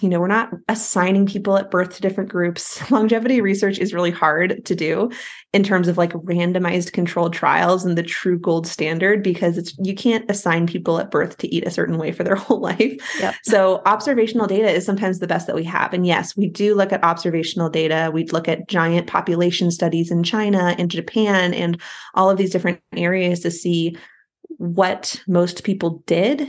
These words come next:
Speaker 1: and how that impacted outcomes. Now, this can be, this could indicate cause and effect,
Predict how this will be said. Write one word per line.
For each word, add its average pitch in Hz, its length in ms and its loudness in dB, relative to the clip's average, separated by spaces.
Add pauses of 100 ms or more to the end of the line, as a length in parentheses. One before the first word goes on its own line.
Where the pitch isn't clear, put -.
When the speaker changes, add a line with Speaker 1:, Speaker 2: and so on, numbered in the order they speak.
(140)
Speaker 1:
and 185 120 0
how 175 240 0
that 175 180 2
impacted 170 560 -2
outcomes. - 600 -6
Now, 185 340 2
this 196 320 0
can 202 220 0
be, 185 240 -4 (420)
this 202 180 0 (100)
could 185 340 0 (180)
indicate 254 440 2
cause 262 220 0
and 262 120 2
effect, 143 420 -4